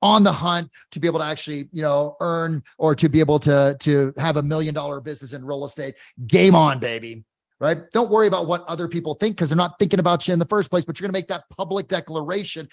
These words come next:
out there to the entire world, right? And then every single day as you're doing it and you're out there working out and you're doing your ten minutes, listen, I know some of you go, "Bill, it's only ten minutes of exercise." Yeah, but it's every day for thirty days, right? So we're all gonna engage inside of this. We're gonna keep ourselves accountable. We're gonna talk about it inside of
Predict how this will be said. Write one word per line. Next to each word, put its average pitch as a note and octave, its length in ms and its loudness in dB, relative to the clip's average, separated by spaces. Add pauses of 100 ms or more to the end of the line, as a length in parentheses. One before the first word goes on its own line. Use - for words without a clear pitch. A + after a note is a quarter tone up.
(140)
out E3+ 220 -2
there E3 160 -2
to E3 160 -6
the D#3 160 -8
entire D3 460 -8
world, F3+ 580 2 (320)
right? D#3+ 200 0 (300)
And D#3 120 -4
then F3+ 160 -2
every E3+ 200 -4
single F#3+ 240 -4
day G3+ 160 2
as D3+ 120 -2
you're D#3+ 100 -2
doing F#3+ 240 2
it G3+ 180 -2 (140)
and D3 100 -14
you're D#3 200 -16
out F3+ 180 -10
there F#3+ 160 -10
working F3 320 -10
out G3 300 -4
and D3+ 80 -4
you're D3 100 -2
doing F#3+ 220 2
your F#3 80 2
ten F#3+ 240 -2
minutes, G3 240 0
listen, G3+ 160 -4
I B3+ 60 -2
know B3 240 0
some G#3 180 -6
of F3 60 -10
you F#3 60 -8
go, E3 200 -2 (240)
"Bill, A#3 160 4
it's G#3+ 100 2
only A#3 160 6
ten G#3+ 200 6
minutes G#3 160 4
of F3 60 -4
exercise." D#3 360 -4
Yeah, D3 100 -2
but C3 60 -8
it's C3+ 100 -6
every D3 460 -8
day B2+ 100 -10
for A#2+ 100 -14
thirty A2+ 220 -8
days, G2 400 -12 (460)
right? D3 200 -2 (280)
So E3 160 4
we're F3 240 2
all G3+ 240 6
gonna G3 140 2
engage F3 380 4
inside D3+ 360 -2
of C#3 80 -8
this. E3 160 -4
We're B2+ 40 -8
gonna D3+ 120 0
keep - 360 -2
ourselves E3 460 -2
accountable. F3+ 480 -8
We're D3 60 -10
gonna D3+ 140 -10
talk A#3 340 -6
about E3 240 -6
it E3+ 100 -14
inside G#3+ 560 -6
of D#3 300 -4